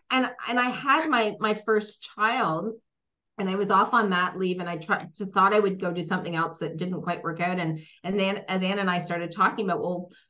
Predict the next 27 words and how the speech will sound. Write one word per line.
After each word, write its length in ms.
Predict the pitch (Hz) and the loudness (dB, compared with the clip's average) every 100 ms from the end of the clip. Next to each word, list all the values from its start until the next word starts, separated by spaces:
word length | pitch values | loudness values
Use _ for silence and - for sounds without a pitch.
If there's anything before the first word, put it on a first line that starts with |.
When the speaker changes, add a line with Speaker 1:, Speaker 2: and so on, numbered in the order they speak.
| - | -2
Speaker 2:
you 100 | 202 | 2
know, 120 | 170 | 2
what, 360 | 175 202 226 247 | 0 2 2 2
what 140 | 302 | -4
should 160 | - 285 | -2 0
I 100 | 208 | 0
do 120 | 185 | 0
next? 300 | 165 123 - | -2 -6 -6
Should 100 | 180 | -4
I 60 | 175 | -4
just 200 | 175 - | -4 -2
go 80 | 151 | 0
back 280 | 156 311 | 2 2
into 160 | - 285 | 0 -4
the 80 | 277 | -2
consulting? 460 | 233 214 208 208 165 | -2 0 0 0 0
I 80 | |
loved 380 | 165 170 226 233 | 0 2 2 0
consulting. 520 | 254 214 196 190 180 | -4 0 0 0 -4
I 80 | 143 | -2
loved 260 | 151 190 196 | 0 0 -2
doing 200 | 196 185 | -2 -2
that 220 | 175 - | -2 -6
kind 160 | 175 175 | -8 -4
of 60 | |
work. 260 | 175 175 165 | -4 -4 -4
And, 160 | 175 | -4